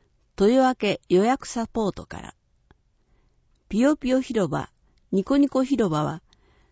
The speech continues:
子育て支援センターたけのこへ直接。全児童館では、親子で遊びましょう。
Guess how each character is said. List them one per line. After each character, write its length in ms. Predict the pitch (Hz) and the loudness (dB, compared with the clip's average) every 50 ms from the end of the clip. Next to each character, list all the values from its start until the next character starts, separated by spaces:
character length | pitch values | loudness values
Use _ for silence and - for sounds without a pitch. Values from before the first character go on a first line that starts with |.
| _ _ _ _ | _ _ _ _
子 120 | _ - 202 | _ -8 -2
育 300 | - 285 285 294 285 285 | 0 0 2 2 0 -2
て 160 | - 269 254 | -2 -4 -4
支 220 | - - - 226 | -4 -4 -4 0
援 160 | 240 254 294 | 2 2 2
セ 200 | 302 - 277 254 | 2 0 0 0
ン 100 | 226 208 | 0 -2
タ 340 | - - 127 107 90 - - _ _ _ | -2 -4 -6 -6 -6 -8 -12 _ _ _
ー 20 | _ | _
た 120 | - 180 | -8 -6
け 140 | - - 240 | -2 0 2
の 140 | 240 240 226 | 2 2 2
こ 160 | - 214 202 | 0 0 2
へ 120 | 190 180 | 2 0
直 240 | 160 - - - 165 - | -2 -4 -8 -10 -10 -10
接。 440 | - - - 135 - - - - - - _ _ _ _ _ _ _ _ _ _ _ _ _ _ _ _ _ _ _ _ _ _ _ _ _ _ _ _ _ _ _ _ - | -8 -8 -8 -8 -8 -10 -14 -16 -16 -16 _ _ _ _ _ _ _ _ _ _ _ _ _ _ _ _ _ _ _ _ _ _ _ _ _ _ _ _ _ _ _ _ -12
全 320 | 165 180 285 330 320 277 | -4 2 4 6 6 6
児 120 | 196 190 175 | 6 4 4
童 200 | 226 254 247 - | 4 4 4 2
館 220 | - 185 156 151 | 0 0 0 0
で 140 | 139 139 143 | -2 -4 -6
は、 240 | 131 135 - - - _ _ _ _ _ _ | -6 -6 -8 -12 -16 _ _ _ _ _ _
親 260 | - 220 269 269 247 - | 0 2 2 2 2 0
子 140 | - 175 | -2 -6
で 140 | 143 120 95 | -4 -4 -6
遊 260 | 104 139 - - 165 | -8 -8 -6 -6 -6
び 120 | 156 165 170 | -2 0 0
ま 160 | 160 156 160 | 0 0 -4
し 180 | - - - - | -6 -8 -8 -8
ょ 180 | - - - - | -8 -8 -12 -16
う。 140 | _ _ | _ _